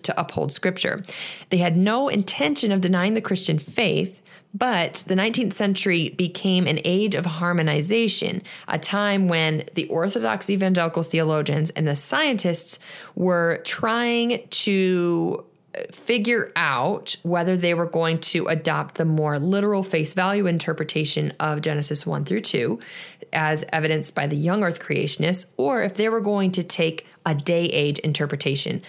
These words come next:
of Genesis one. And so theologians saw a solution in the work of their predecessors. In the seventeenth century,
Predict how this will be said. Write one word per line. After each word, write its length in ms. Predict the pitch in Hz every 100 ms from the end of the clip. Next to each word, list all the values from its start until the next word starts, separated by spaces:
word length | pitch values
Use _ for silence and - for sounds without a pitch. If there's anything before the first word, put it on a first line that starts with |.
| - -
of 140 | 156
Genesis 520 | 147 139 147 147 - -
one. 340 | 277 190 185 - - - - -
And 200 | 208 196
so 340 | 240 220 214
theologians 640 | 202 262 302 277 240 220 202
saw 360 | - 196 175
a 60 | 175
solution 920 | - 175 180 285 - - 165 156 180
in 240 | - 190
the 120 | 180 165
work 320 | 170 165 -
of 160 | 165 160
their 160 | 156
predecessors. 1000 | 156 - 302 311 - - 143 - - - - - -
In 300 | 196 226 277
the 100 | 262
seventeenth 720 | - - 294 359 214 - 147
century, 640 | - 123 160 - 85 110